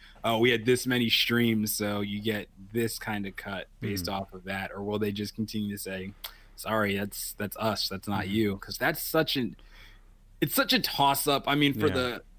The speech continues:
Speaker 1: consumers, people who might not have necessarily been able to go and br-, bring, like, who have, like, huge families who don't usually go to the, the movies,
Speaker 2: Mm-hmm.
Speaker 1: like,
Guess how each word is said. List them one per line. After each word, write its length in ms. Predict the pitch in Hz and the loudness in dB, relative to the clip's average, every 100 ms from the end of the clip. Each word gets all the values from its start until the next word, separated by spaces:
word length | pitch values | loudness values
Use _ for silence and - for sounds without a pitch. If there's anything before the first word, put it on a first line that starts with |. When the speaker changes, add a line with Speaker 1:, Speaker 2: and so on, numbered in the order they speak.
| - | -12
Speaker 1:
consumers, 640 | 127 123 - 170 170 160 147 | -6 -2 2 4 6 4 4
people 260 | 160 143 | 2 4
who 60 | 147 | 2
might 140 | 139 139 | 2 2
not 120 | 135 | 0
have 60 | 127 | -2
necessarily 340 | 123 123 120 | -6 -4 -4
been 120 | 113 | -2
able 220 | 120 113 104 | -6 -6 -10
to 120 | 104 | -12
go 460 | 92 120 120 117 | -6 -2 0 0
and 100 | 113 | 0
br-, 120 | 113 110 | -4 -4
bring, 240 | 110 123 | -2 -2
like, 180 | 113 107 | -2 0
who 100 | 160 | 4
have, 100 | 123 | 4
like, 100 | 107 - | 0 0
huge 180 | 170 - | 0 2
families 340 | 139 123 107 | 2 2 0
who 60 | 127 | -2
don't 100 | 117 | -2
usually 260 | 117 113 | -2 -2
go 160 | 107 113 | 0 -2
to 60 | 107 | -2
the, 240 | 104 98 | -4 -6
the 100 | 95 | -8
movies, 480 | 107 120 107 104 104 | -2 -2 -2 -4 -4
Speaker 2:
Mm-hmm. 220 | 95 | -6
Speaker 1:
like, 60 | 95 | -6